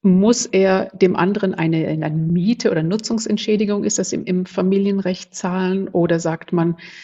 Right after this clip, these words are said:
zum Beispiel für ein halbes Jahr wird das Wohnen so gewährt? Das sind alles solche Geschichten. Wer trägt die Darlehenslast, wenn's finanziert wird?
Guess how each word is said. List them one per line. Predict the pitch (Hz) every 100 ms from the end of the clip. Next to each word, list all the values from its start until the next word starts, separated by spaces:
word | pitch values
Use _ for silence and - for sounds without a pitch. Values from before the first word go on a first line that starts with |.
| -
zum | - 156
Beispiel | 165 170
für | 175
ein | 160
halbes | 151 165 160
Jahr | 160 160 156
wird | 160 151
das | - - - _ _ _ _ -
Wohnen | 160 160 190 185 170 -
so | 170 185 196
gewährt? | 214 196 202 208 208 - - - - - - -
Das | 170
sind | -
alles | 156 185
solche | 175 170
Geschichten. | 170 - 180 - 156
Wer | 170 185 185 - _ _ _ _
trägt | - 180 175 - -
die | 175
Darlehenslast, | 156 185 233 220 196 196 -
wenn's | 165 -
finanziert | 175 160 165 - 220 -
wird? | 214 220 -